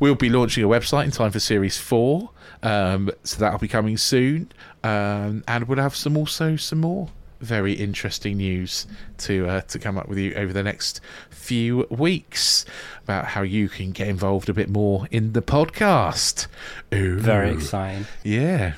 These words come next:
Speaker 2: Like I said earlier, we've only got three more interview episodes of season three
Speaker 1: We have.
Speaker 2: of this current run. Uh,
Speaker 1: They
Speaker 2: they're
Speaker 1: are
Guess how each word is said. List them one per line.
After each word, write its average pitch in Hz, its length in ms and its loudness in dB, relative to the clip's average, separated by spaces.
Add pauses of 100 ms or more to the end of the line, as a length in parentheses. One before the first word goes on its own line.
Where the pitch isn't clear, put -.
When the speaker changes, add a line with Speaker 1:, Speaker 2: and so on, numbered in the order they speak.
(280)
Speaker 2:
Like 120 200 -2
I 117 60 -6
said 123 380 0
earlier, 127 460 4
we've 123 160 2
only 123 140 2
got 127 140 -2
three 143 540 2
more 135 400 4
interview 120 500 -2
episodes 117 420 -4
of 101 80 -6
season 113 340 -2
three 123 460 -2
Speaker 1:
We 85 100 -4
have. 85 320 -2
Speaker 2:
of - 80 -4
this 123 180 -2
current 120 480 0
run. 127 380 0 (400)
Uh, 101 260 -4 (100)
Speaker 1:
They 107 120 4
Speaker 2:
they're 104 80 6
Speaker 1:
are 117 60 6